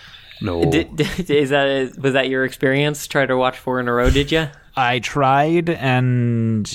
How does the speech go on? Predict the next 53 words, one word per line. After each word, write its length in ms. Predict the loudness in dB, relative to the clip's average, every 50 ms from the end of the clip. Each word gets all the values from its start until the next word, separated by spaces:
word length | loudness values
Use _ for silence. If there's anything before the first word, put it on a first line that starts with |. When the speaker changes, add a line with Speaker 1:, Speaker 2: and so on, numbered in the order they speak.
| -14 -14
Speaker 3:
yeah, 580 | -12 -6 -2 0 2 4 4 4 4 4 2
from 200 | 2 2 0 0
time 220 | 0 0 0 -2 -2
to 60 | -2
time, 300 | -2 0 0 0 -2 -4 -2
I 160 | 0 0 0
had 140 | 0 0 -2
to 80 | -4 -4
take 240 | -4 -6 -6 -6 -4
breaks. 480 | -4 -2 -2 -4 -4 -6 -6 -6 -6
I 140 | -2 -2 0
mean, 100 | 0 4
Speaker 2:
This 160 | 4 4 4
Speaker 3:
that 60 | 4
Speaker 2:
was 80 | 2 2
Speaker 3:
could 40 | 2
just 100 | 2 0 2
Speaker 2:
definitely 160 | 2 2 4
Speaker 3:
be 60 | 4
Speaker 2:
a 40 | 2
Binding 260 | 0 0 -2 -4 -4
of 80 | -2 -2
Isaac, 460 | -2 -2 -2 -4 -4 -6 -6 -10 -8 -6
uh, 320 | -4 -2 -2 -2 -2 -4 -6 -10 _ -10
cartoon 520 | -4 -4 -4 -2 -2 -2 -2 -2 -4 -6
for 180 | -8 -8 -6 -4
me. 220 | -2 0 -2 -2
Speaker 3:
Yeah, 300 | 0 0 0 0 0 -2 -4 -10 _ _ _ _ _ _ -14 -8
yeah. 220 | -6 -6 -6 -6 -8 _ _ _ -8
Speaker 1:
I 120 | -6 -6 -4
think, 360 | -2 -2 -2 -2 -2 -6 -4 -4
I 60 | -4
think 220 | -2 0 -2 -2 -2
the 80 | -8
proper 920 | -6 -6 -8 -4 -2 -2 -2 -2 -2 -2 -2 0 0 0 0 -2 -4 -6 -10 _ _ _ _ _ _ _ -20
function 540 | -16 -8 -4 -4 -4 -4 -4 -2 -2 0
of 160 | -2 -2 0 0
this 140 | 0 0
show 460 | 0 -2 -2 0 0 2 0 -2 -4 -6 -2
is 360 | 0 0 2 2 0 -2 -4
if 280 | -4 -4 -4 -4 -4 -10
you, 360 | -6 -4 -2 0 0 0 -2 -4
if 140 | -4 -6
it's 120 | -4 -4 -2
late 240 | 0 2 2 2 0
at 120 | 0 -2
night 260 | -2 -2 -2 -2 -4 _ _ -20 -20 -20 -20 -20 -20 -20 -14 -4
and 140 | -2 0 0
you've 80 | 0 0
been 140 | 0 0 0
watching 280 | 0 -2 -2 -4 -6
something 320 | -4 -4 -6 -4 -4 -8 -6
scary, 680 | -6 -4 -2 0 0 0 0 0 0 0 -2 -4